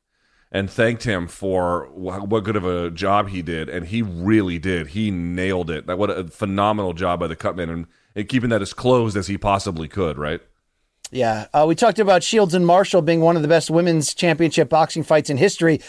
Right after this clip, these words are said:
Speaker 2: This was just in round one. This is where Shields really grabbed my attention for just going for it. Not everything
Speaker 1: Yeah.
Speaker 2: landing clean, but they let their hands go.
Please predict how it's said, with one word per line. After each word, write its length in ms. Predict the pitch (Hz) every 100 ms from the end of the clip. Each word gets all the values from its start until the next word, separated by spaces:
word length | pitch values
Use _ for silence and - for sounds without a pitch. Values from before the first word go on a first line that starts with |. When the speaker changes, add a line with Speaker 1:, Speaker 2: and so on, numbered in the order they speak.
| - _ -
Speaker 2:
This 200 | 349 -
was 220 | 330 185
just 420 | 202 285 311 -
in 140 | 277
round 400 | 220 214 233 226
one. 400 | 185 190 208 160
This 180 | 147 196
is 120 | 240
where 160 | 180 185
Shields 360 | - 214 190 147
really 340 | 196 190 151 - - -
grabbed 240 | 196 185
my 160 | 185 208
attention 420 | 190 175 - 156
for 160 | 151
just 380 | 135 185 190 120
going 340 | 139 180 196 139
for 300 | 123 104 98
it. 100 | - _ _ _ _ _ _ _ _ _ _ _ _ _ _ _ _ _ _ _ _ _ _ _ _ _ _ _ _ _ _ 175
Not 160 | 262
everything 300 | 269 277 240
Speaker 1:
Yeah. 60 | 214
Speaker 2:
landing 300 | 220 208 190
clean, 440 | - 247 226 156
but 140 | 147 147
they 120 | 240
let 160 | 262
their 100 | 254
hands 240 | 220 262 -
go. 240 | 127 104